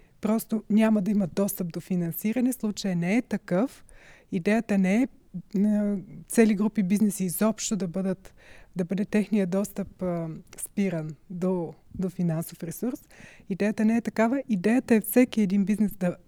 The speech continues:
бъде оценяван спрямо това колко отговорно се отнася към околната среда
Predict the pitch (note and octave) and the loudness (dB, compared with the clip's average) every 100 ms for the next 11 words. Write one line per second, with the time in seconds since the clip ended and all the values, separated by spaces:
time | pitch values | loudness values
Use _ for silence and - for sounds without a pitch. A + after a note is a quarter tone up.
0 | - - E3 F#3 G3+ - F#3+ - - E3+ | -20 -10 -4 -2 -2 -2 -4 -4 0 2
1 | E3 D3+ D3+ G#3+ D#4 - _ - - - | 2 0 0 2 0 -4 _ -20 -20 -14
2 | - - - G#3+ G3+ G3 - F3+ F#3+ F#3+ | -10 -8 -2 0 2 0 -2 0 0 0
3 | - _ _ - A3 A3+ - G#3+ F#3 E3 | -6 _ _ 0 2 2 0 0 0 -2
4 | _ _ - F3 E3+ F3+ A3 A3 F#3+ - | _ _ -10 -6 -4 0 0 0 -2 -4
5 | E3 F3 D#3+ - - E3 D3+ - D#3 D3 | -6 -4 -6 -8 -6 -6 -6 -6 -6 -8
6 | - - D3+ C#3+ F3+ A#3+ | -10 -12 -10 -6 -2 -2